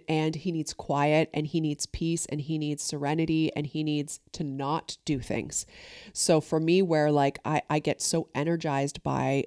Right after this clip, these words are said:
planning this exciting adventure, like, it's so stressful for him,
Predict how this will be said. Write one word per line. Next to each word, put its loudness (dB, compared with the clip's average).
planning 0
this 0
exciting 2
adventure, 0
like, -2
it's -4
so -4
stressful -2
for -4
him, -2